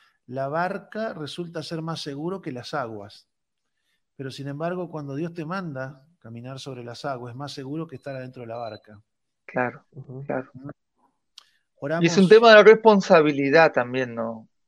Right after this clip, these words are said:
Speaker 2: De lo que se
Speaker 1: Ujú.
Speaker 2: hablaba hoy al, al principio, enseguidita, cuando me conecté hoy, estaban hablando del tema de la responsabilidad. Tenemos que entender que somos responsables de la decisión que tomamos, tanto sea de quedarnos como de irnos.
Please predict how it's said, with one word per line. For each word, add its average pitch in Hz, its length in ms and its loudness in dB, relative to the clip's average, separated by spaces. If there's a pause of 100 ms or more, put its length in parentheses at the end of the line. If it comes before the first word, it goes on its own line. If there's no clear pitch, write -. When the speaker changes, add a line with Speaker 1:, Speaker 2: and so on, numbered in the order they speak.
Speaker 2:
De 131 200 4
lo 127 120 4
que 131 120 0
se 131 120 -2
Speaker 1:
Ujú. 131 80 6
Speaker 2:
hablaba 147 380 10
hoy 143 180 8
al, 131 380 4
al 131 160 -8
principio, 131 680 -6
enseguidita, 135 800 2
cuando 127 480 -6
me 123 120 -20
conecté 127 460 -2
hoy, 147 180 8
estaban 143 300 6
hablando 139 320 4
del 127 100 2
tema 143 180 4
de 135 80 2
la 131 40 4
responsabilidad. 131 760 -2 (360)
Tenemos 180 380 6
que 185 80 2
entender 160 420 6
que 196 160 6
somos 214 560 4
responsables 196 1400 2 (800)
de 147 160 4
la 147 100 10
decisión 147 540 0
que 151 100 0
tomamos, 131 800 -2
tanto 156 300 0
sea 156 260 4
de 143 100 6
quedarnos 185 560 4
como 175 240 0
de 127 160 0
irnos. 151 500 -2